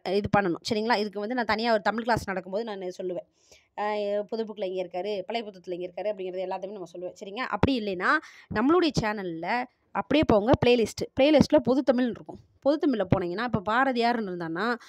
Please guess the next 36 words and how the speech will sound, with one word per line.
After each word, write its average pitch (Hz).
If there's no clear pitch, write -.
அவரை 226
வந்து 208
புது 262
புத்தகத்துல 240
எங்கே 208
கொடுத்துருக்காங்க, 170
பழைய 247
புத்தகத்துல 262
எங்கே 208
கொடுத்துருக்காங்க, 180
ரெண்டையுமே 262
கம்பைன் 208
பண்ணி 311
நான் 247
கிளாஸஸ் 220
எடுத்து 214
முடிச்சிட்டேன். -
நீங்க 240
பார்த்துக்கலாம், 226
சரிங்களா? 247
அப்படி 359
நம்ம 262
எடுத்து 233
படிக்கணும். 190
பாரதியார், 196
பாரதிதாசன், 202
நாமக்கல் 190
கவிஞர், 196
மரபு 196
கவிதை. 196
So, 285
இப்படி 254
தான் 294
நீங்க 240
என்ன 247
பண்ணணும், 226